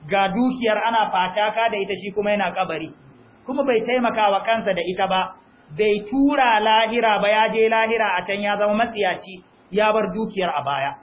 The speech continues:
Ya kamata ko a duniya za ka tafi wani gari, ka tura a akawun ɗinka in ka je can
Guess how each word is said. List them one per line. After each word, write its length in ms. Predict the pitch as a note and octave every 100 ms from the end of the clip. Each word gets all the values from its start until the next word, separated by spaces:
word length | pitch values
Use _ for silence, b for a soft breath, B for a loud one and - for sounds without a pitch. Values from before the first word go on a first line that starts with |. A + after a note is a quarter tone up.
| - _ _ _ _ _ -
Ya 100 | A3+ C4+
kamata 560 | B3 G#3+ A3 A3+ F3+ - - _ - _ -
ko 160 | C4
a 120 | C4+ A3+
duniya 580 | G#3+ A3 A3 A3+ G#3
za 180 | G#3 G#3+ G#3+
ka 80 | F#3
tafi 240 | E3 D#3+
wani 240 | F#3 F#3 F#3+
gari, 380 | E3+ D3+ E3 - _ _ - _ -
ka 100 | F#3+
tura 400 | F#3+ C4 C4+ A#3+
a 220 | G#3 F#3+
akawun 400 | F#3 A3+ A#3 A3 G#3+
ɗinka 300 | A3 A3+ G#3+
in 180 | G3 G#3+
ka 120 | A3
je 220 | G3+ G#3+ G#3+
can 440 | B3+ B3+ A#3+ -